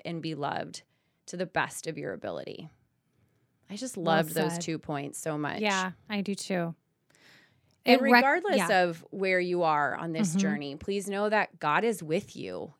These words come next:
Speaker 1: and he wants only good for you. So when you're praying, ask him to give you strength. If you're in a good place, pray and be grateful for your marriage, that it's in a good place. If you're in a bad place, pray
Speaker 2: Pray.
Speaker 1: and ask for help.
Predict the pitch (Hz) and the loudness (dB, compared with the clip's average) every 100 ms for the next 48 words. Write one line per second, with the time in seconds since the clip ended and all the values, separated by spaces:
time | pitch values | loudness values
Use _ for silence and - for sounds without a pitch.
0 | _ 185 185 185 180 185 202 - - 180 | _ -6 -4 -2 0 -2 -4 -8 -6 -4
1 | 180 190 196 185 165 156 - 76 - - | -2 -2 -2 -2 -4 -4 -8 -8 -6 -6
2 | - 160 _ _ _ _ - - 208 208 | -8 -12 _ _ _ _ -8 -2 -2 0
3 | 208 190 - 202 220 214 185 180 - 165 | -2 -6 -4 -2 0 0 0 -2 -6 -8
4 | 180 - 220 180 175 196 165 165 170 175 | -10 -8 -6 -4 -6 -8 -6 -6 -6 -8
5 | - - 147 156 - - - _ _ _ | -10 -6 -4 -4 -8 -20 -20 _ _ _
6 | _ _ - 185 185 180 180 165 185 202 | _ _ -4 -2 0 0 0 0 0 2
7 | 277 262 277 - - - _ - - 208 | 0 2 0 -4 -14 -20 _ -6 2 4
8 | 247 156 180 170 185 196 175 160 - 196 | 2 0 -6 -10 -6 -6 -4 -4 -4 -8
9 | 190 190 190 175 170 226 170 - - 170 | -6 -2 -2 0 0 0 -4 -6 -2 -2
10 | 165 - 170 170 170 - 190 190 110 - | -2 -4 -6 -4 -6 -4 -2 -2 -4 -12
11 | - _ _ 175 175 180 175 180 160 131 | -16 _ _ -2 -2 -2 -2 -4 -2 2
12 | 135 185 - 254 277 - - _ _ - | 2 2 -2 0 -2 -6 -18 _ _ -2
13 | 196 226 180 190 185 - - 175 180 - | 2 2 0 -4 -6 -10 -4 0 0 -2
14 | - 180 190 175 - | -8 -2 0 -2 -6